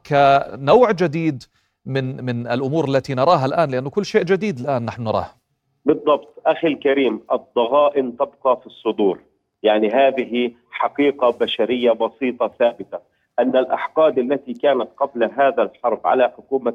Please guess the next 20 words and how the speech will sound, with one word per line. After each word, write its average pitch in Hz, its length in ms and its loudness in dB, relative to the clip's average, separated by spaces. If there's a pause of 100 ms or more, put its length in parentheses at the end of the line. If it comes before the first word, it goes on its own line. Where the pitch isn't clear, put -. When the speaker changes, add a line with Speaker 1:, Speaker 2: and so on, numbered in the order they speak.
Speaker 2:
نتنياهو 113 580 0 (320)
لا 151 280 2
زالت 143 380 -2 (220)
تسكن 143 440 -2 (120)
صدور 131 360 0
معارضيه 117 640 0 (420)
ويتصاعد 127 840 0
الاتهام 127 560 -2
بالفعل. - 520 -16
هناك 175 300 2
أيضا 139 320 -2
نقطة 135 420 -6 (100)
كارثية 127 680 -2 (340)
بدأت 139 480 2
اليوم 127 340 0
بالظهور 127 500 -2
على 113 180 2
الإعلام 113 460 0
وبدأ 110 340 0
الحديث 127 500 -4